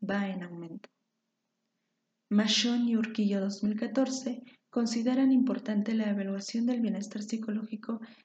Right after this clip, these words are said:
en el ámbito universitario, porque durante la trayectoria académica,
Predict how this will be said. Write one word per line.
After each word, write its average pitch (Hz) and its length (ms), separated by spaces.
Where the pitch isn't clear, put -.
en 208 160
el 220 120
ámbito 226 380
universitario, 196 840
porque 196 320
durante 190 380
la 185 120
trayectoria 185 640
académica, 240 720